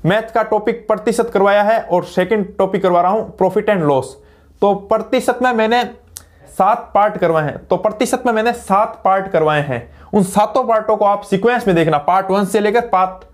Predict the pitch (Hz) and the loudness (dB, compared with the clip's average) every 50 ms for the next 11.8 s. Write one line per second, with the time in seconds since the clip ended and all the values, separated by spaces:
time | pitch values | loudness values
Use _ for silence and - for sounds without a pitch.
0 | - - - _ - - - 180 175 180 175 156 143 147 123 - - - - - | -20 -20 -20 _ -20 -4 -2 0 2 2 0 0 0 -2 -2 -4 -6 -14 -20 -20
1 | - - - - - - 185 185 185 190 208 208 - 220 220 220 180 147 - - | -20 -20 -20 -20 -6 -2 0 2 2 2 0 0 0 0 2 2 0 -2 -8 -16
2 | - - - - _ _ _ - - 165 220 214 214 - 247 - - 226 190 190 | -20 -20 -20 -20 _ _ _ -6 -2 0 0 0 0 -2 -2 0 0 0 2 2
3 | 214 208 214 - 185 180 156 160 143 135 135 131 123 120 117 117 - - - - | 0 0 0 0 0 2 2 2 0 2 0 0 0 -2 -4 -6 -8 -16 -20 -20
4 | - - - _ - - 160 165 208 214 214 214 220 214 214 - - - 214 214 | -20 -20 -20 _ -4 -2 0 2 2 0 0 0 -2 -2 -2 -4 -4 -2 0 2
5 | 226 233 - 226 - 196 202 180 180 175 - 208 214 - - - 170 160 - 180 | 2 2 2 2 0 0 2 2 2 2 0 0 -2 0 -2 -4 -4 -4 -2 -4
6 | 165 - 156 135 117 107 - - - - - - - - - - - - - - | -2 0 0 0 0 -2 -4 -12 -20 -20 -20 -20 -20 -20 -20 -20 -20 -20 -20 -20
7 | - - 175 190 180 226 208 208 214 202 180 180 185 180 185 202 214 190 - 160 | -8 -4 -4 -2 -2 0 0 0 0 2 2 0 0 0 0 0 0 0 2 0
8 | 175 175 - - - - - - - - - - - - - 156 165 180 175 - | 0 0 0 -4 -12 -20 -20 -20 -20 -20 -20 -20 -12 -2 0 0 2 0 -2 -4
9 | - - - _ _ - - - - - 175 185 180 - - - - 143 - 180 | -12 -20 -20 _ _ -20 -20 -10 -2 -2 0 0 -2 -4 -10 -12 -12 -6 0 0
10 | 160 156 135 127 123 127 135 131 120 107 - - - - - - - - - 160 | 0 2 2 0 -2 0 -2 -2 -4 -6 -10 -16 -20 -20 -20 -20 -20 -4 -2 0
11 | 165 165 202 208 202 208 214 190 175 175 - - - 190 196 | 0 2 0 -2 0 0 0 2 2 2 0 0 0 0 0